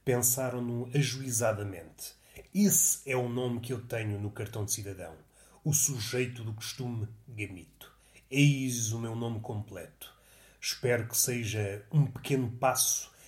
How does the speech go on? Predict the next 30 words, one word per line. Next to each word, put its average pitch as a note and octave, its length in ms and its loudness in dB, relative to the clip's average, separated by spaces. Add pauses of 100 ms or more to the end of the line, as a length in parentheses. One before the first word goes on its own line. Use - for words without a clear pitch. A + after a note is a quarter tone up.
(160)
em B2 160 0
direção A#2+ 680 0
a A2+ 40 -4
uma A#2 200 -2
relação A2+ 760 -2 (600)
quente, - 520 -2 (400)
que - 100 0
se C3 300 4
mova A#2 800 2
através G#2+ 880 -2 (280)
de B2 200 0
um C3 120 4
labirinto B2+ 500 2
de G#2+ 120 -2
abraços, G#2+ 720 0 (400)
de A#2+ 120 2
aconchego, G#2+ 960 -2 (320)
de C#3 180 -2
carinhos D3 640 4
sinceros A#2 720 -4 (280)
e, G#2+ 60 -10
quem G#2 240 -2
sabe, A2 420 -2 (400)
em G#2+ 120 -2
direção A#2+ 580 2
àquilo A#2 320 0
que - 140 -8
nos B2 200 -2
faz A#2+ 480 0
vibrar. G#2+ 560 -4